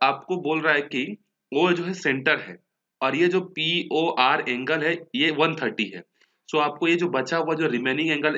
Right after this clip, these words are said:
X है ये हमको find करना है। So सबसे पहले एक चीज देखो,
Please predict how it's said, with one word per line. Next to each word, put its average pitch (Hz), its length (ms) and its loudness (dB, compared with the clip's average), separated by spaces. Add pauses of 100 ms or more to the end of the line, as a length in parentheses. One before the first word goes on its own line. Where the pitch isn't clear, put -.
X - 220 -4
है 160 140 -4
ये 151 60 2
हमको 131 380 -4
find 113 220 0
करना 98 260 -8
है। 87 120 -14 (720)
So 175 100 4
सबसे 190 280 0
पहले 202 240 2
एक 175 140 0
चीज 175 160 2
देखो, 147 280 0